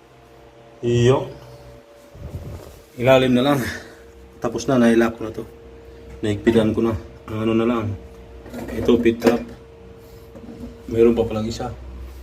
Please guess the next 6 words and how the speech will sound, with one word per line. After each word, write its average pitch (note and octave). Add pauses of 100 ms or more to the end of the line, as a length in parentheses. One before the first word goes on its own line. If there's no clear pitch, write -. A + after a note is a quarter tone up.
(680)
Yun. A2+ (1700)
X, - (1200)
yung A2
pinaka A2+
ano A#2
niya. A#2